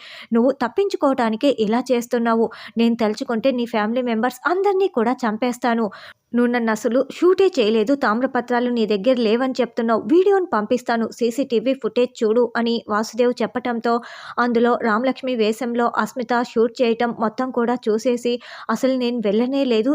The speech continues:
ఎవరు నా వేషంలో వెళ్ళిందని" రామ అనుకుంటూ ఉంటుంది. "అయ్యో, అది నేను కాదు" అని రామలక్ష్మి ఎంత చెప్తున్నా కూడా, "లేదు, మర్యాదగా తామ్రపత్రాల్ని తీసుకొచ్చి ఇస్తావా, లేకుంటే మీ ఫ్యామిలీ మెంబర్స్ నిన్ను అందరినీ చంపేస్తానని" ఫోన్ పెట్టేస్తాడు. "రే,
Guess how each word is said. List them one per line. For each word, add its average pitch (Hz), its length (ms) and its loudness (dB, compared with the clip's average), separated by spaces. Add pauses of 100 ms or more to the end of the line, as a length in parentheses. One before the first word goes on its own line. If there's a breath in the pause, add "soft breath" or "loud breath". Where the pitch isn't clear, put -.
ఎవరు 359 320 4
నా 247 160 0
వేషంలో 247 500 0
వెళ్ళిందని" 233 600 -2 (120)
రామ 220 240 0 (160)
అనుకుంటూ 226 500 0
ఉంటుంది. 233 420 0 (400 loud breath)
"అయ్యో, 247 300 4 (320 loud breath)
అది 226 240 2 (100)
నేను 392 280 2
కాదు" 240 320 0 (100)
అని 233 220 0
రామలక్ష్మి 240 640 -2
ఎంత 240 260 -4
చెప్తున్నా 240 520 -4
కూడా, 233 300 0 (320 loud breath)
"లేదు, 233 320 2
మర్యాదగా 233 560 0 (140)
తామ్రపత్రాల్ని 233 760 -2
తీసుకొచ్చి 240 560 -2
ఇస్తావా, 233 500 0
లేకుంటే 240 480 0
మీ 254 160 -2
ఫ్యామిలీ 233 400 -2
మెంబర్స్ 240 380 -2
నిన్ను 226 320 -2
అందరినీ 370 420 0
చంపేస్తానని" 233 840 -2
ఫోన్ 220 260 -2
పెట్టేస్తాడు. 233 760 0 (340 loud breath)
"రే, 226 160 4